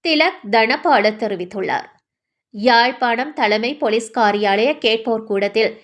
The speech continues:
இன்று நடைபெற்ற விழிப்புணர்வு நிகழ்வின் போது ஊடகங்களுக்கு கருத்து தெரிவிக்கும் போது அவர் இதனை தெரிவித்தார். இது குறித்து அவர் மேலும் தெரிவிக்கையில், பதினோரு பேர் மட்டும்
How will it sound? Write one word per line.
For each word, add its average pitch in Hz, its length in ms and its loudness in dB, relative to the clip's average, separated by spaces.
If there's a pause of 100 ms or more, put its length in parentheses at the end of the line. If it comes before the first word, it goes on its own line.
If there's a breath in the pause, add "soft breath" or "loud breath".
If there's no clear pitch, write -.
(160 soft breath)
இன்று 302 460 0
நடைபெற்ற 226 800 0
விழிப்புணர்வு 277 800 0
நிகழ்வின் 214 520 -4
போது 247 400 0 (280 loud breath)
ஊடகங்களுக்கு 311 840 0
கருத்து 254 380 0
தெரிவிக்கும் 226 480 -2
போது 220 460 0
அவர் 220 440 0
இதனை 214 500 -4
தெரிவித்தார். 180 480 -6 (640)
இது 320 300 0
குறித்து 359 340 2
அவர் 277 260 4
மேலும் 262 360 0
தெரிவிக்கையில், 247 680 -2 (180)
பதினோரு 311 480 4
பேர் 320 240 2
மட்டும் 240 640 0